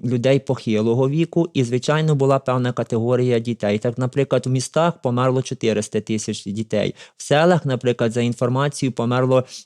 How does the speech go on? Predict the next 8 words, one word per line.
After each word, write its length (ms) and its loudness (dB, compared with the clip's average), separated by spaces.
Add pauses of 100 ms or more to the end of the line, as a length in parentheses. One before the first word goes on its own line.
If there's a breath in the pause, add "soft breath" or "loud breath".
(120)
е, 120 4
більше, 520 2 (200 loud breath)
е, 100 2
людей 320 2
похилого 680 0
віку. 480 0 (200 loud breath)
Е, 320 2
ну, 440 2